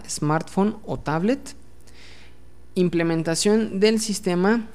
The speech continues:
y asistencia para la carga inicial de la información. Incluye lo que es la capacitación virtual,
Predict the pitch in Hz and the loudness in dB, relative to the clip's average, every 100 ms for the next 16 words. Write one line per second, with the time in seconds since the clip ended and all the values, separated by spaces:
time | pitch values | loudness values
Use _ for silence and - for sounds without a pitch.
0 | - - 196 208 220 220 - 156 - - | -16 -4 2 4 4 0 -2 -2 -2 -2
1 | 180 190 196 175 147 131 127 165 180 196 | -2 0 -2 -2 0 -2 -2 -2 0 0
2 | 202 - 156 143 139 - 160 170 262 285 | -2 -2 -4 0 -2 -2 -2 0 -2 -4
3 | - 147 139 135 135 - 135 131 131 - | -6 0 2 2 0 -2 0 0 0 2
4 | 170 208 294 - - - - - 147 143 | 4 4 2 -6 -16 -16 -16 -6 0 0
5 | 165 175 175 165 170 180 175 160 147 - | 2 2 2 0 0 -2 -2 -2 -2 -2
6 | 131 - 151 156 156 139 - 139 165 269 | -4 0 2 4 4 2 2 4 4 4